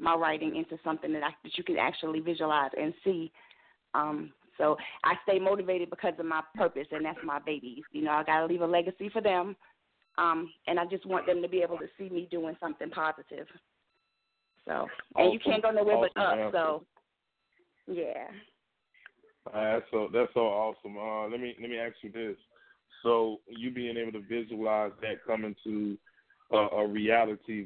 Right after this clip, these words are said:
Speaker 2: visually, uh, I know that, that with, with you saying purpose and journey, that's definitely gonna be, that's definitely gonna be yours, and we look forward to, to seeing that. So with that being said,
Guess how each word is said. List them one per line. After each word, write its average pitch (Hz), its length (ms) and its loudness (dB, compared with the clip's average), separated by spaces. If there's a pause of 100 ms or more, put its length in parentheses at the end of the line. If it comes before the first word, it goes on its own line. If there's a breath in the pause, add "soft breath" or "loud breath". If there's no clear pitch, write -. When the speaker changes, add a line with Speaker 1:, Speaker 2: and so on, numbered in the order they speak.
Speaker 2:
visually, 104 720 -2 (440)
uh, 117 40 4
I 110 340 2
know 117 280 -4
that, 104 260 -10
that 104 240 -8 (120)
with, 104 340 -8
with 107 180 -8
you 120 200 -4
saying 110 280 2
purpose 117 400 0
and 104 100 -12 (120)
journey, 107 420 -2 (500)
that's 117 180 2
definitely 110 440 -2
gonna 104 240 -6
be, 104 280 -4
that's 117 220 -4
definitely 107 480 -4
gonna 104 180 -2
be 104 120 -6
yours, 104 480 0
and 101 80 -18
we 107 100 -10
look 107 240 -4
forward 107 320 2
to, 107 140 -6 (600)
to 113 100 -2 (100)
seeing 104 340 2
that. 113 280 4 (100)
So 113 100 0
with 104 220 -2
that 127 220 2
being 123 320 -6
said, 110 280 0